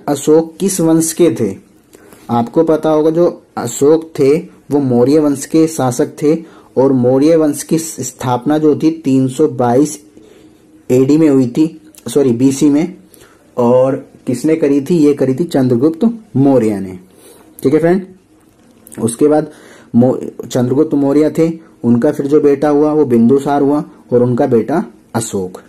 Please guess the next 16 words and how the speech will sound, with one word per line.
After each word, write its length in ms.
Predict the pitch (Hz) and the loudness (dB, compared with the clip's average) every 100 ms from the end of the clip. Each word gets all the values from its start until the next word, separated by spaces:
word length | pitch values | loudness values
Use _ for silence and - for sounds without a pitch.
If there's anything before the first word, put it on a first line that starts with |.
| - | -6
ठीक 160 | 120 120 | -4 -2
है। 60 | |
तो 120 | 196 160 | -2 0
यानी 240 | 123 127 | 0 0
मौर्य 340 | 139 123 139 | 2 2 2
सं-, 280 | 135 127 123 | 0 -2 -2
अ, 320 | 117 117 110 - - - - - 107 | -2 0 -2 -4 -10 -20 -20 -10 -2
वंश 320 | 120 127 - | 0 0 -4
की 120 | - | -2
ये 160 | 131 165 233 - - _ _ _ - | 2 2 0 -8 -20 _ _ _ 0
तीसरी 440 | 147 139 - 160 | 0 0 -2 -2
पीढ़ी 320 | 160 113 95 90 | 0 0 0 -4
थी, 220 | 95 90 - - _ - _ _ - | -6 -12 -16 -20 _ -20 _ _ -20
ठीक 140 | - | -4
है 60 | 156 | -2
friend। 240 | 190 196 | 0 -2